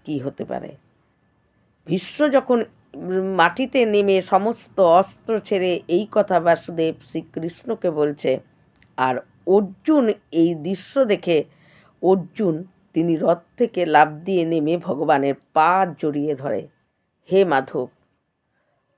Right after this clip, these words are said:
আপনি এটা কি করছেন? আপনি প্রতিজ্ঞাবদ্ধ এই যুদ্ধে আপনি অস্ত্র ধরবেন না, কেন আপনি নিজের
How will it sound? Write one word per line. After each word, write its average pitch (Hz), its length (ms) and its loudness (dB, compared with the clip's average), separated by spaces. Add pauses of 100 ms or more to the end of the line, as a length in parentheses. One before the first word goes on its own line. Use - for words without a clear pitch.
(140)
আপনি 214 380 0
এটা 185 180 0
কি 220 200 -10
করছেন? 147 580 -4 (840)
আপনি 202 260 0
প্রতিজ্ঞাবদ্ধ 247 1300 2
এই 180 260 2
যুদ্ধে 196 680 0 (260)
আপনি 165 540 -4 (340)
অস্ত্র 175 440 -2
ধরবেন 151 440 -2
না, 127 280 -12 (440)
কেন 247 300 4
আপনি 277 360 0
নিজের 196 300 0